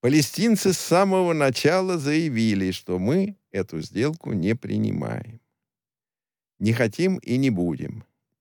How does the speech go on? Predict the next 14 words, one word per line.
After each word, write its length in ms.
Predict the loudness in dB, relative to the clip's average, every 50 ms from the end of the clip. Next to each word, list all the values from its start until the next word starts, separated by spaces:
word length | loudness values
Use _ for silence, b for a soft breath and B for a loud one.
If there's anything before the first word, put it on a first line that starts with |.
| _ _ _ _ _ _ _ _ _ _ _ _ _ _ -4
Их 200 | 0 0 0 0 0
приглашали 960 | 0 0 2 4 4 4 4 2 2 2 2 2 0 -2 -4 -10 -14 -16 _ _ _ _ _ _ _ _ _ _ _ _ _ _ _ _
к 220 | -14 -12 -12 -10
Трампу, 720 | -8 -4 -2 0 0 0 -2 -4 -6 -6 -8 -6 -6 -6 -8 _ _ _ _ -20 -20 -20 _ _ _ _ _ _ _
не 160 | -4 -2 -2
поехали. 720 | 0 0 0 0 -2 -2 -6 -8 -10 -12 -14 -14 -16 _ _ _ _ _ _ _ _ _ _ _ _ _ _ _ _ _ _ _ -2
Их 220 | 0 0 0 -2
приглашали 920 | -2 -2 -2 0 2 2 2 2 2 2 2 2 2 2 0 -2 -6 -8 -14 _ _ _ _ _ _ _ _ _ _ _ _ _ _ _ -20 -20 -20 _ _ _ _ _ _ _ _
на 380 | -8 -4 -2 0 0 0 -2 -6 -12 -12
другие 500 | -6 -2 0 0 0 0 0 0 0 0
встречи, 500 | -2 -4 -2 0 0 0 0 -4 -10 -10
тоже 320 | -6 -4 -4 -4 -4 -6
не 120 | -10 -14
поехал. 460 | -12 -12 -14 -14 -14 -16 -20 _ _